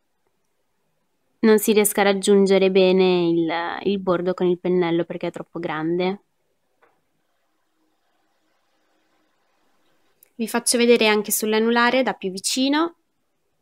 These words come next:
Procedo nello stesso modo di prima.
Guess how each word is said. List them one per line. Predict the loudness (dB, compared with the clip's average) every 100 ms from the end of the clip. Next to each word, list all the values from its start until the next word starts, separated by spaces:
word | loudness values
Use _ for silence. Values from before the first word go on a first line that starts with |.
| _ _ _ _ _ _ _ _ _ _ _
Procedo | -2 0 0 2 2 0
nello | 2 0 0
stesso | -4 -4 -4 -2
modo | -4 -6
di | -10
prima. | -10 -8 -6 -6 -8